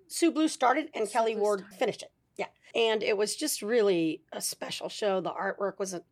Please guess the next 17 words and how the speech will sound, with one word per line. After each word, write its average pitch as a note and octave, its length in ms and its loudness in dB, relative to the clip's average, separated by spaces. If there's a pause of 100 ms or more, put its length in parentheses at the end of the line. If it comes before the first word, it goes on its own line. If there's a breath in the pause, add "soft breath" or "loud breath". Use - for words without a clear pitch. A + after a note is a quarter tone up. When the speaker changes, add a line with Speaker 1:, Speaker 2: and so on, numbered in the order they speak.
(100)
Speaker 1:
made C4 280 4
from A#3 180 4
original, G#3+ 540 2
like, G3 240 0
handmade, G3+ 880 -2 (260)
I G#3+ 120 -4
mean, G3+ 240 0 (140)
what C#4+ 80 -20
do C#4+ 100 -18
I G#3 60 -10
Speaker 2:
Hand-drawn? F#3+ 340 -4 (340)
Speaker 1:
Hand-drawn. C4 480 2
Speaker 2:
Yeah. G#3 200 0 (380 soft breath)
Speaker 1:
Hand-drawn C#4+ 360 6
backgrounds G3 680 2
and G3 100 -2
Speaker 2:
Uh-huh. G#3 60 2